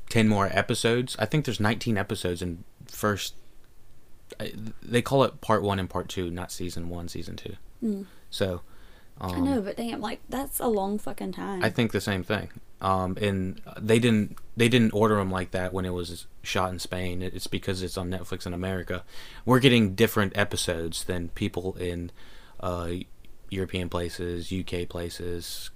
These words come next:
Speaker 1: Ca-, uh, Canada, C-, Canada.
Speaker 2: Why?
Speaker 1: Um, different countries have different cuts of the show.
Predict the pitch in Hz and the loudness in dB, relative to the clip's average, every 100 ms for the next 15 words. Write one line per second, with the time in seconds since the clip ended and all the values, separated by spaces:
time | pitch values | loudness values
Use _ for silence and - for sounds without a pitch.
0 | - - - 90 87 92 90 87 - - | -10 -8 -6 -4 -4 -2 -2 -4 -6 -14
1 | - - - - - - - - - 90 | -16 -20 -20 -18 -18 -14 -6 -4 -2 -2
2 | 208 208 240 214 185 - - - 95 92 | 0 0 -2 -4 -6 -8 -10 -4 0 2
3 | 95 90 90 - - - - - 107 117 | 2 0 -4 -12 -16 -16 -16 0 2 4
4 | 117 107 120 - 98 90 95 87 104 98 | 4 6 4 2 0 2 2 2 0 0
5 | - 98 - 87 85 - 101 | 0 -2 0 0 2 2 2